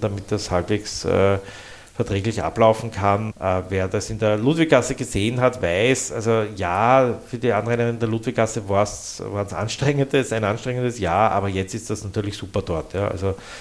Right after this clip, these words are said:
die Straße ist wesentlich ruhiger, weil auch durch die Aufdoppelungen dort, ähm,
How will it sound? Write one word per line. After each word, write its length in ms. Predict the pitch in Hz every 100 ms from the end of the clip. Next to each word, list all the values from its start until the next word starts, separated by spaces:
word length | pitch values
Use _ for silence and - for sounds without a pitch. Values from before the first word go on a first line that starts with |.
| - - -
die 60 |
Straße 420 | - 95 101 -
ist 240 | 117 107 -
wesentlich 400 | 104 104 107 98
ruhiger, 560 | 120 131 131 127 117
weil 260 | 107 98 101
auch 120 | 104
durch 180 | - 104
die 100 | 110
Aufdoppelungen 680 | 92 - 113 107 110 110 107
dort, 400 | 92 98 98 -
ähm, 360 | 95 95 92